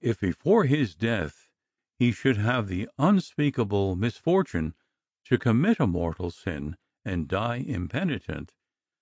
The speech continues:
be consigned to eternal perdition. The psalmist could not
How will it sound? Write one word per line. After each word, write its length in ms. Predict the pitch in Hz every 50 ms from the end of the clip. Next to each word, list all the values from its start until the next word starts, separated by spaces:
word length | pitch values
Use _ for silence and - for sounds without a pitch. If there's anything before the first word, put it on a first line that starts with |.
| _ _ _ -
be 140 | 107 113 117
consigned 800 | - 117 110 110 - - - 139 135 143 147 156 165 165 160 -
to 240 | - 117 101 87
eternal 600 | 80 78 - - - 117 131 139 127 135 139 139
perdition. 800 | 127 - - 139 120 101 95 90 - - - 73 65 64 - - _ _ _ _ _ _ _ _ _ _ _ _ _ _ _ _ _ _ _ _ _ _ _ -
The 100 | 117 104
psalmist 560 | - - 160 175 185 156 120 101 - - -
could 220 | - 107 101 87
not 240 | 90 95 98 92 -